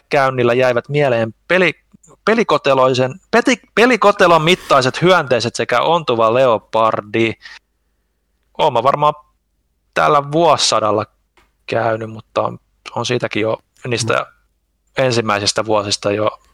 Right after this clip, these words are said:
Speaker 1: vähän aikaa. <laughs>
Speaker 2: Mä kävin varmaan joku kolme vuotta sitten viimeksi. Et skidinähän mä kävin tosi usein, että
Speaker 1: Mm.
Speaker 2: isovanhemmat vei, tapas viedä sinne paljon ja sitä kautta aika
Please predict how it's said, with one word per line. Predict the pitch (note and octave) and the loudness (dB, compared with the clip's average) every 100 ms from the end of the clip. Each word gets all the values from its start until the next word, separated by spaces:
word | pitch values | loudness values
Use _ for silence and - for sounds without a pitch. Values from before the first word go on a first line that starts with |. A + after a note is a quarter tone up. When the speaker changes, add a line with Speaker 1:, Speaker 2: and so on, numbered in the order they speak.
| _ D#3 | _ -6
Speaker 1:
vähän | C3 G#2+ A2 | -4 0 0
aikaa. | G#2+ A2+ A2 - - - | -2 -2 -4 -4 -10 -4
<laughs> | C3+ B2 | -2 0
Speaker 2:
Mä | |
kävin | C#3+ C#3+ A#2+ | 2 4 4
varmaan | B2 A#2+ A#2 | 2 4 2
joku | G#2+ G#2 - _ _ _ _ | 2 -2 -8 _ _ _ _
kolme | - G#2+ A2+ C3 D3+ E3 G3+ A3 A3+ B3 C4+ C4+ | -4 0 2 4 4 4 2 0 0 0 -2 0
vuotta | B3 B3 A#3+ G3+ | 0 0 -2 -2
sitten | G3 - - F#3 | -2 -4 -4 0
viimeksi. | F#3 F#3 F3+ - - F3 - _ _ - | 0 0 -4 -6 -8 -8 -12 _ _ -10
Et | - | -8
skidinähän | - E3+ D#3+ A#2+ G#2+ | 0 2 4 2 2
mä | G2 | 0
kävin | G2 F#2+ F#2+ | -2 -2 -2
tosi | - - G#2 | -4 -4 -6
usein, | - - - | -6 -8 -10
että | - - - _ _ _ _ _ _ _ _ - | -14 -18 -18 _ _ _ _ _ _ _ _ -8
Speaker 1:
Mm. | C3+ C3 | -4 0
Speaker 2:
isovanhemmat | A#2 B2 G#2 G#2 A2+ F2+ F#2+ | 0 2 2 0 0 -4 -6
vei, | - - | -8 -8
tapas | - - - - | -8 -6 -8 -8
viedä | - | -8
sinne | - - - - | -8 -12 -14 -16
paljon | - G2 B2 | -14 -12 -12
ja | B2 - _ _ _ _ _ | -16 -20 _ _ _ _ _
sitä | - F#2+ - - | -8 -8 -8 -10
kautta | - - - - | -10 -10 -10 -8
aika | - | -8